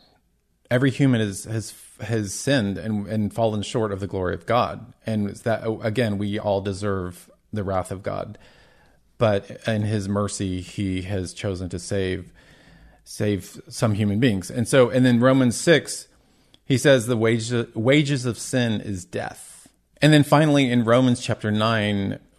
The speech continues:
Paul is talking about God's sovereign choice and election. And he said, but this applies here. He says,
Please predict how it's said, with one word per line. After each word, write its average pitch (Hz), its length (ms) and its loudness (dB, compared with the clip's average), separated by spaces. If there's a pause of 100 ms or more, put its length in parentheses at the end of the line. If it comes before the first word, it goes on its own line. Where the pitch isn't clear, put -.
(500)
Paul 123 300 6
is 113 100 0
talking 110 360 -2
about 95 260 0
God's 95 320 -2
sovereign 95 360 -2
choice 92 560 -6 (100)
and 104 100 -4
election. 95 520 -4
And 101 320 -2 (100)
he - 260 -8
said, 110 320 -2
but 117 140 -4
this - 160 -4
applies 101 720 -4 (240)
here. 92 340 -6
He 107 140 -6
says, 110 340 -2